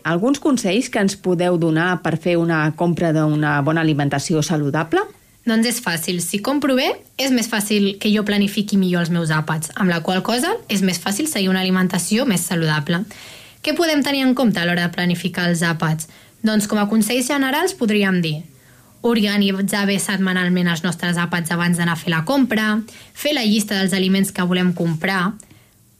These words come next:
Speaker 2: comparar preus per buscar millor, al final, qualitat-preu en els aliments, comprar aliments de temporada, sobretot important, ja que estan al final millor de preu i en el seu moment millor,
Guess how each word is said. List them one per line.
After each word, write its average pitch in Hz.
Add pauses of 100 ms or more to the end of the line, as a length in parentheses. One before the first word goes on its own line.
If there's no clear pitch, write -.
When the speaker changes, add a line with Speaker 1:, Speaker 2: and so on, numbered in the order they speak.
(440)
Speaker 2:
comparar 262
preus 214
per 190
buscar 190
millor, 185
al 185
final, 185
qualitat-preu 175
en 170
els 165
aliments, 202 (340)
comprar 269
aliments 226
de 202
temporada, 190
sobretot 190
important, 233
ja 202
que 190
estan 196
al 208
final 190
millor 180
de 190
preu 226
i 240
en 202
el 185
seu 202
moment 208
millor, 190